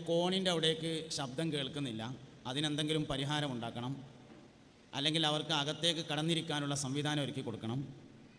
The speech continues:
എൻ്റെ വർത്താനം അത്ര ഒച്ച ഉണ്ടാവുള്ളൂ, ബാക്കി നിങ്ങൾ ശ്രദ്ധിക്കണതിനനുസരിച്ച് മനസ്സിലാകും. ഇല്ലെങ്കിൽ ഇവിടെ റെക്കോർഡ് ചെയ്യുന്നുണ്ട്, പേരെ പോയിട്ട് പിന്നെ കേൾക്കേണ്ടി വരും, വേറെ രക്ഷയൊന്നുമില്ല.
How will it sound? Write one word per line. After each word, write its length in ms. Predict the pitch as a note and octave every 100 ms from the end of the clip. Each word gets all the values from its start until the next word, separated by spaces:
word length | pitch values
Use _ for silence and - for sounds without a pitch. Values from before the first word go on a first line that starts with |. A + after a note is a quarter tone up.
| - - - - - - - - - - - - - - - - - - - - - - - - - - - -
എൻ്റെ 180 | D3 E3 E3
വർത്താനം 420 | D#3 D#3+ E3+ F3
അത്ര 180 | E3 E3 D#3
ഒച്ച 160 | D#3 E3
ഉണ്ടാവുള്ളൂ, 440 | D#3 D3 D3+ C#3+ D#3 D3+ - C3+
ബാക്കി 220 | C#3+ D#3 E3+
നിങ്ങൾ 160 | D#3+ E3
ശ്രദ്ധിക്കണതിനനുസരിച്ച് 880 | D#3 C#3+ D#3+ E3 F3 D#3+ C#3+ D3 C3 D3+
മനസ്സിലാകും. 480 | C3+ C3+ D3 C#3 D#3 - - - - - - D3
ഇല്ലെങ്കിൽ 220 | D#3 E3+
ഇവിടെ 140 | E3 D#3+
റെക്കോർഡ് 320 | D3 E3+ E3+
ചെയ്യുന്നുണ്ട്, 320 | E3 D3+ D3+ D#3+
പേരെ 180 | D3+ D3 D#3+
പോയിട്ട് 240 | D#3 D#3 D#3
പിന്നെ 220 | D3 D#3 E3
കേൾക്കേണ്ടി 360 | C#3 C3+ C#3+ B2+
വരും, 140 | G#2 - - A#2
വേറെ 140 | C#3
രക്ഷയൊന്നുമില്ല. 500 | C3 - C3+ B2 G2+